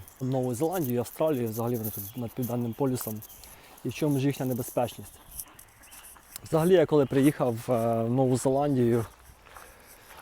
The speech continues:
то спочатку не уявляв про небезпечність новозеландського сонця до того моменту, коли ми на Різдво з моїм другом, я ще жив на Північному острові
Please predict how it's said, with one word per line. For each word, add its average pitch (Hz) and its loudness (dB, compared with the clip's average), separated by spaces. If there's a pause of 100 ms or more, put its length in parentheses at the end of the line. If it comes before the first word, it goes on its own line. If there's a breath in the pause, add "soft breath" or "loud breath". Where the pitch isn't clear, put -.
(180 loud breath)
то 120 8 (680 loud breath)
спочатку - 0
не 127 4
уявляв 131 6
про 113 2
небезпечність 117 0
новозеландського 120 0
сонця 170 4 (480 loud breath)
до - -18
того 135 6
моменту, 139 4
коли 123 2
ми 123 2
на 120 2
Різдво 120 4
з 117 -4
моїм 113 0
другом, 117 2 (200)
я 107 -8
ще 113 -6
жив 113 0
на 113 0
Північному 117 -2
острові 117 2